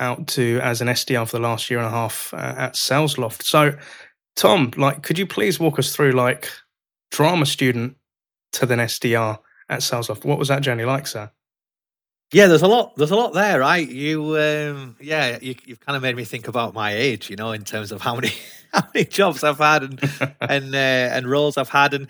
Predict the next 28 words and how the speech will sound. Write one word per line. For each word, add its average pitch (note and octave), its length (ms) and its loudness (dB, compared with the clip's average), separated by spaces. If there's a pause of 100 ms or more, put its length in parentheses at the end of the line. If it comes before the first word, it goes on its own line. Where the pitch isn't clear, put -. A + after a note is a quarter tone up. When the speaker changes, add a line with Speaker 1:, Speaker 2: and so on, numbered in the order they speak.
(220)
Speaker 2:
it's D#3 160 -4
funny G3+ 220 0
'cause D3+ 160 0
I D3 140 6
only F3 240 0
recently C3+ 600 -4
just A#2 280 -8
updated, A#2 720 -4 (260)
uh, F#2+ 200 -10
LinkedIn G#2 600 -2
to G2+ 100 -8
have A2+ 260 -4
my A2 180 -2
entire G2+ 800 -2 (880)
career B2 420 2 (460)
on B2+ 180 -4
there, D#3 300 0 (340)
because C3 560 2
when D3+ 160 0
I D3 120 2
first - 800 0 (520)
started B2 400 0
in A2 140 -6
the G#2 100 -8
kind A2 200 -8
of G2+ 120 -8
SaaS - 640 -4 (140)
space, G#2+ 720 -2